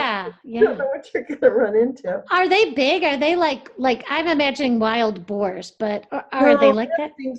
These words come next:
Speaker 2: so. I don't think so. I think they're, like, knee height.
Speaker 1: Okay.
Speaker 2: Yeah, I don't think they're super big.
Speaker 1: Like with
Speaker 2: Um,
Speaker 1: tusks?
Speaker 2: well, maybe.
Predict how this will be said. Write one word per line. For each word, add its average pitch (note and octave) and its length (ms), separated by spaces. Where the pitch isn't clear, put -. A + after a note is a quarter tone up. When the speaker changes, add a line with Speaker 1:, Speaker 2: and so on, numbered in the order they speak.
Speaker 2:
so. G3 420
I C#4 120
don't C4 260
think A#3+ 180
so. F#3+ 300
I A#3 160
think C#4+ 280
they're, B3 160
like, A3 180
knee A#3+ 280
height. B3 360
Speaker 1:
Okay. C#4+ 420
Speaker 2:
Yeah, A#3 260
I A#3+ 80
don't D#4+ 200
think B3 160
they're A3+ 160
super G#3+ 320
big. F#3+ 340
Speaker 1:
Like D4 180
with C#4 140
Speaker 2:
Um, C#4 80
Speaker 1:
tusks? G#3+ 840
Speaker 2:
well, A#4+ 160
maybe. C#4 600